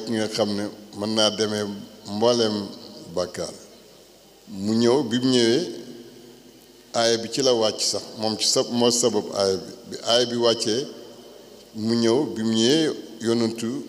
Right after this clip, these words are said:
mu ne dafa tuub, yonentu daal di tuubal ko. Waaye bi mu tuubee, xam nga loolu mooy démocratie dëgg. Yonentu mëna-, mënatu ko ti-, moo rey nijaayam,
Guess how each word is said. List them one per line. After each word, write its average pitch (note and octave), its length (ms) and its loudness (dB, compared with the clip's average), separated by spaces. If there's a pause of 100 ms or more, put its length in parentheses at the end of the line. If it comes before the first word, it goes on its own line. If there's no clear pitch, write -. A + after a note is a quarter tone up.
(140)
mu A2 140 -2
ne A2+ 100 4
dafa A2 220 0
tuub, A#2+ 300 -6
yonentu G#2+ 380 0
daal B2+ 200 4
di A#2+ 60 -6 (180)
tuubal G#2+ 320 0
ko. - 100 -14 (1600)
Waaye A#2+ 280 4
bi A#2+ 140 -2
mu E3 100 -2
tuubee, C#3+ 420 4 (760)
xam D3 160 -2
nga F3+ 100 6
loolu E3+ 180 6
mooy E3+ 140 4
démocratie A2+ 640 2
dëgg. B2+ 180 0 (800)
Yonentu D3+ 380 2
mëna-, D3+ 280 0
mënatu D3 420 0
ko B2+ 140 2
ti-, B2 180 -2
moo C#3 220 4
rey D#3 140 4
nijaayam, B2+ 520 4